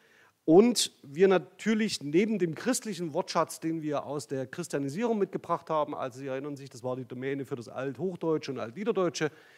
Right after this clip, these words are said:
jetzt auch so etwas wie einen höfischen Wortschatz haben. Rein sprachlich hatte ich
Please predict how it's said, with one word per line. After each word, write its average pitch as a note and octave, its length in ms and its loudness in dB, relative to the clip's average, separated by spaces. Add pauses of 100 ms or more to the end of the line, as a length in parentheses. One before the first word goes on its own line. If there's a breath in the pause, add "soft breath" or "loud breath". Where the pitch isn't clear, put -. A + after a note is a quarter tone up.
(280 soft breath)
jetzt - 300 2
auch E3+ 160 10
so F3+ 180 8
etwas D3+ 280 4
wie D3+ 100 2
einen C3 220 2
höfischen F#3+ 460 2
Wortschatz F#3 360 -4
haben. F3+ 300 0 (420 soft breath)
Rein E3 300 6
sprachlich G#3 960 0 (180)
hatte F3 240 0
ich - 160 -6